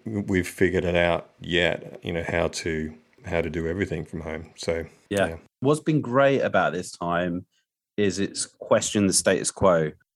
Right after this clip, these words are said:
Speaker 2: That's an exciting moment of opportunity, actually, to go, "Okay, it doesn't have to be rigid."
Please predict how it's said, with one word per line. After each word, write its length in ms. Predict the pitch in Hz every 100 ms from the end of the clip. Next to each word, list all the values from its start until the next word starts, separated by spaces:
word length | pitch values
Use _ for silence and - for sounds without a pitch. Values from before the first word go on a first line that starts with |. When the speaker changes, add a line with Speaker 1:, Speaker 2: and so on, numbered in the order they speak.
| _ _
Speaker 2:
That's 240 | 110 107
an 80 | 113
exciting 800 | 107 - - 110 104 92 98 95
moment 360 | 101 98 95 85
of 100 | 82
opportunity, 580 | 82 - - 90 80 76
actually, 560 | - - - 64 73 - -
to 60 |
go, 260 | 90 82 80 -
"Okay, 400 | - 95 87 82 - _
it 220 | 113 113
doesn't 280 | 120 113 120
have 220 | - 113 -
to 60 |
be 140 | 95 92
rigid." 400 | 98 78 71